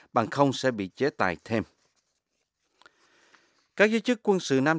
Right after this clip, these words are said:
Triều Tiên cho hay Bình Nhưỡng vừa bắn thử hai phi đạn tầm trung từ bờ biển phía đông của Bắc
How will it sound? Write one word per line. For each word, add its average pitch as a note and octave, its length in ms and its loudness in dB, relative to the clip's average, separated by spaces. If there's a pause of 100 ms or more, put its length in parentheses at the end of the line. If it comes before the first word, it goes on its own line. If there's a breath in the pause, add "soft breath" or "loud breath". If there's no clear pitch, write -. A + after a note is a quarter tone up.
Triều B2+ 200 0
Tiên D#3+ 380 0
cho D#3+ 120 0
hay D3+ 200 -2
Bình B2+ 220 -2
Nhưỡng A2 240 -2
vừa C3+ 220 0
bắn A#2+ 320 -2
thử A2 280 -4
hai D3+ 280 -4
phi - 160 -6
đạn A2 200 -2
tầm G#2+ 220 -6
trung C#3 260 -4
từ A#2 160 -6
bờ G2+ 140 -2
biển G2+ 200 -6
phía D#3+ 180 -6
đông C3+ 220 2
của A#2 100 -6
Bắc C#3+ 160 -2